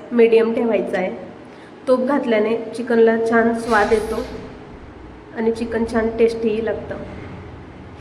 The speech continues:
तुम्ही जर चॅनलवर नवीन असाल तर चॅनलला लाईक, शेअर आणि सबस्क्राईब करायला विसरू नका. व्हिडिओ कसा वाटला नक्की कमेंटमध्ये कळवा. आपला चिकन खरडा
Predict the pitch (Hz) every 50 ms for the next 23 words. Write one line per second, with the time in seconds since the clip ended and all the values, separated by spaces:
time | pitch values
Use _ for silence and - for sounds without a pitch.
0 | - - - - - - - - - - - - - - - - - - - -
1 | - - - - - - - - - - - - - - - - - - - -
2 | - - - - 269 254 254 240 254 247 254 - 254 240 240 233 233 233 240 233
3 | 226 220 208 220 226 233 240 226 - 214 214 233 - - - - - - - 247
4 | - 240 233 226 226 233 233 226 226 208 208 226 - - - - 226 220 226 -
5 | - 226 226 233 226 226 233 226 - - 214 214 208 - 240 220 220 220 220 214
6 | 214 214 - - 247 247 233 226 220 - 214 247 247 - - - - - - 226
7 | 226 226 226 247 226 254 233 - 247 233 226 214 220 226 240 240 240 233 240 240
8 | - - 254 240 233 220 233 220 208 202 196 - 208 185 185 - - - - -
9 | - - - - - - - - - - - - - - - - - - - -
10 | - - - - - - - - - - - - - - - - - - - -
11 | 247 240 - 240 233 233 247 226 233 226 233 226 226 226 220 214 220 220